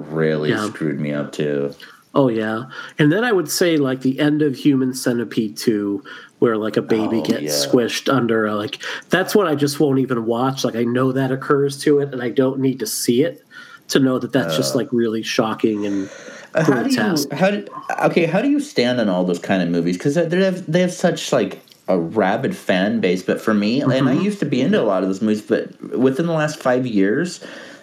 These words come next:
Speaker 1: like, I've really kinda shifted, like, I just can't
Speaker 2: Mm-hmm.
Speaker 1: watch those. That or, like, a
Speaker 2: Mm-hmm.
Speaker 1: Serbian film is a movie that I've seen, like,
Speaker 2: Mm-hmm.
Speaker 1: twice, and I'll never watch
Speaker 2: Yep.
Speaker 1: it again 'cause it's just, it's too much for me.
Speaker 2: Yeah, I haven't.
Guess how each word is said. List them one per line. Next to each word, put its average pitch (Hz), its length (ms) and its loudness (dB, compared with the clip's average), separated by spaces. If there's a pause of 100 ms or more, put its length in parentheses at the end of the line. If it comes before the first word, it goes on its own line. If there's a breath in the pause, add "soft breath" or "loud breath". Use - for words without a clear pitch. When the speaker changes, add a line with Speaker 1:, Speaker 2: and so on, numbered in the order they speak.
(140 loud breath)
Speaker 1:
like, 135 160 2
I've 127 260 -2
really 135 600 2
kinda 131 240 -2
shifted, 120 840 0
like, 110 200 0
I 104 100 2
just 113 260 -2
can't - 300 0
Speaker 2:
Mm-hmm. 139 100 2
Speaker 1:
watch - 340 0
those. 76 340 -2
That 104 440 0
or, 104 140 0
like, 98 260 -2 (280 loud breath)
a 135 80 -2
Speaker 2:
Mm-hmm. 135 160 2
Speaker 1:
Serbian 147 460 0
film 151 280 -2
is 135 140 -4
a 135 80 2
movie 120 240 2
that 107 200 0
I've 104 160 0
seen, 104 360 0
like, 95 140 2
Speaker 2:
Mm-hmm. 131 180 2
Speaker 1:
twice, 98 380 0
and 90 180 -2
I'll 92 160 2
never 90 360 2
watch 90 200 2
Speaker 2:
Yep. 131 180 0
Speaker 1:
it - 40 0
again 82 360 -2
'cause - 180 -6
it's 101 140 -2
just, - 320 0
it's 127 160 0
too - 180 -2
much 165 360 -2
for 95 120 -2
me. 80 300 -4 (380 loud breath)
Speaker 2:
Yeah, 262 360 4
I 220 180 0
haven't. 202 580 0